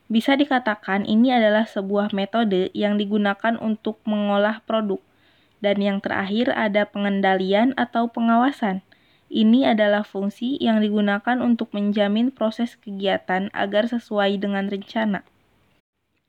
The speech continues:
Nah, saudara sekalian, di sini juga ada ruang lingkup dari manajemen produksi. Jika dilihat dari cara pengambilan kebijakan utama dan keputusan,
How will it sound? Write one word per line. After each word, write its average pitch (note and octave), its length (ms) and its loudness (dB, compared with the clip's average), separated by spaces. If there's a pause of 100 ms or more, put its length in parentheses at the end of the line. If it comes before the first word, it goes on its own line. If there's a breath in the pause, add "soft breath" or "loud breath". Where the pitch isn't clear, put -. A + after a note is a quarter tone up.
(140)
Nah, G#3 320 -4
saudara G3+ 480 -2
sekalian, G3+ 720 -4
di G#3 80 -4
sini G#3 320 -4
juga G3 480 0
ada G#3 240 2
ruang F#3+ 240 0
lingkup G3 480 -4
dari G3+ 240 0
manajemen F#3+ 640 -4
produksi. - 560 -8 (480 soft breath)
Jika B3+ 320 -2
dilihat A#3+ 400 2
dari G#3 240 -2
cara G3+ 240 -2
pengambilan G#3 960 -2
kebijakan G3 800 -4
utama G3 480 -4
dan G3+ 240 -2
keputusan, G3+ 640 -6